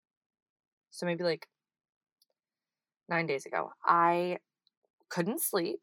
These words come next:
and I was up thinking, "You know, my podcast is hitting a year" since I started it on, I think, November fifteenth was the anniversary, and maybe I should try to coordinate some sort of Advent giveaway. Like, see if there's a couple of,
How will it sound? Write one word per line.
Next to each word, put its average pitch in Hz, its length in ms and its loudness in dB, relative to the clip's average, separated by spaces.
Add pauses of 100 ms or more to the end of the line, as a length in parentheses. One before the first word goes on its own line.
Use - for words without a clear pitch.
(140)
and 180 160 -2
I - 140 -2
was 175 200 -4
up 165 280 -4 (100)
thinking, 160 580 -8 (560)
"You 311 60 -6
know, 320 460 0
my 302 80 4
podcast 302 560 -4
is 277 100 -8
hitting 233 240 -4
a 220 60 -4
year" 180 520 -4 (1800)
since 180 240 -6
I 208 100 2
started 170 340 -2
it 160 240 -6
on, 160 280 -8
I - 60 -12
think, - 180 -16
November - 300 -12
fifteenth - 480 -14
was - 140 -10
the - 100 -14
anniversary, - 580 -12
and 165 300 -4 (840)
maybe 277 280 0
I 349 80 0
should 269 240 -4
try 202 180 0
to 190 80 2
coordinate 165 420 -8
some 156 120 -8
sort 156 200 -6
of 156 280 -6 (240)
Advent - 400 2
giveaway. - 440 -4
Like, 247 220 -12
see - 220 -4
if 339 80 -8
there's 247 180 -4
a 214 60 -6
couple - 300 -8
of, - 40 -14